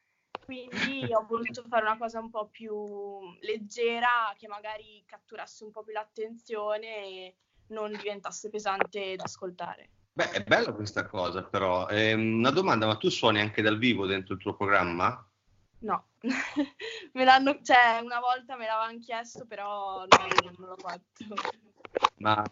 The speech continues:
Speaker 2: non lo fai perché manca la strumentazione per registrarlo o perché non ti senti ancora pronta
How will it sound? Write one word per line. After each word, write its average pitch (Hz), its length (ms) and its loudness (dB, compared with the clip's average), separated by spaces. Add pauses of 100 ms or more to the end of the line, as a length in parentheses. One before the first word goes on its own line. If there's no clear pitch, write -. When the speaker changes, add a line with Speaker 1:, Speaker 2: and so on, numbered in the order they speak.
(120)
Speaker 2:
non 110 200 2
lo 117 180 0
fai 123 240 4
perché 117 840 2
manca 113 440 0
la 110 100 2
strumentazione 110 840 -2
per 110 140 0
registrarlo 127 800 4
o 107 60 2
perché 98 400 -4
non 98 140 -4
ti 101 140 -6
senti 101 320 -6
ancora 95 720 0
pronta 92 720 0